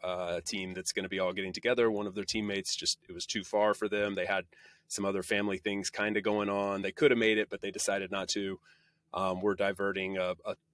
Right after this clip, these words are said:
small percentage of the funds for the retreat to them so they can, you know, go out for dinner with their family or a couple friends and enjoy a, a social evening together on the company. Um, it's, it actually s-, is cost the company less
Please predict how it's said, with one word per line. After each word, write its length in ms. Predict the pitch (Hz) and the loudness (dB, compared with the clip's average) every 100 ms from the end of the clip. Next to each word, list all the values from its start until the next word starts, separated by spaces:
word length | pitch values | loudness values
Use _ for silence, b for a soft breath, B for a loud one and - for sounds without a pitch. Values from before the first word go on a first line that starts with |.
| - | -4
small 300 | - 101 95 | -2 0 0
percentage 480 | 95 - 98 92 95 | 0 -2 -2 -2 -4
of 160 | 90 | -4
the 260 | 95 92 90 | -2 -2 -2
funds 360 | - 92 92 - | -2 -2 -2 -4
for 100 | 95 | -4
the 80 | 92 | -4
retreat 500 | 95 156 143 - - | 2 4 2 0 -6
to 120 | - | -2
them 300 | 117 117 113 | 2 2 2
so 160 | 107 101 | 0 -2
they 160 | 98 95 | -2 -4
can, 320 | 101 98 90 - | -6 -6 -10 -10
you 120 | 104 | -6
know, 80 | 92 | -2
go 140 | 123 | 4
out 140 | 120 - | 4 4
for 100 | 101 | 0
dinner 260 | 107 104 | 2 2
with 160 | 98 95 | 2 0
their 80 | 98 | -2
family 560 | 98 98 98 95 95 | -2 -2 -2 -2 0
or 120 | 92 | -2
a 40 | 92 - | -6 -10
couple 220 | - 98 95 | -8 -6 -4
friends 520 | 104 98 98 92 92 | -2 -2 -2 -4 -6
and 220 | 87 87 B B B | -8 -10 B B B
enjoy 400 | 95 95 101 95 | -4 0 2 4
a, 200 | 92 87 | 4 2
a 120 | 87 - | -2 0
social 420 | - 92 92 78 | 2 2 0 -2
evening 300 | 92 95 87 | -4 -4 -4
together 420 | 82 90 87 87 | -4 -2 -2 -2
on 120 | 85 | -4
the 80 | 85 | -6
company. 480 | - 85 80 82 - _ 85 | -8 -10 -10 -16 -20 _ -16
Um, 340 | 87 87 90 | -10 -10 -10
it's, 260 | 90 - - _ - | -6 -4 -4 _ -2
it 100 | 104 | 4
actually 380 | 110 - 113 | 6 6 2
s-, 220 | 104 - - | 2 0 -2
is 180 | 113 101 | -4 -4
cost 380 | - 120 113 - | 2 6 6 6
the 80 | 104 | 2
company 400 | 117 110 110 104 | 2 4 4 2
less 320 | 98 101 | 2 2